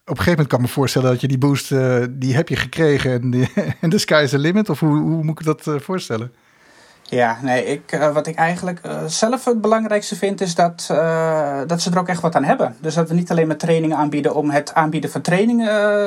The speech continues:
Speaker 2: eh, waar te maken, maar dat we ze ook echt handvatten geven om, eh, verder te groeien. Dus dat zij een beter inzicht krijgen van: wat kan ik nu ook zelf betekenen voor, eh, mijn eigen carrière, om daar de volgende stappen in te zetten. En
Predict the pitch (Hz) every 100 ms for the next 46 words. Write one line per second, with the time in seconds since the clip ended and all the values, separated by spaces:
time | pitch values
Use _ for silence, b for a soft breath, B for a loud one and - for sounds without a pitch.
0 | 190 190 185 165 196 180 185 175 180 175
1 | 269 B B B B - 165 165 170 170
2 | 165 151 143 - 151 - 151 147 143 147
3 | 135 139 139 135 147 135 120 117 117 123
4 | 123 120 214 240 233 - 143 127 139 147
5 | 139 147 143 143 143 139 151 170 175 175
6 | 170 165 165 151 147 - 143 139 B B
7 | B - 127 156 165 160 156 170 147 143
8 | - 208 220 180 180 175 165 160 151 -
9 | 147 147 143 139 139 147 160 156 - 135
10 | 139 233 180 139 143 139 135 139 151 139
11 | 131 131 202 202 139 127 120 120 113 120
12 | 135 131 151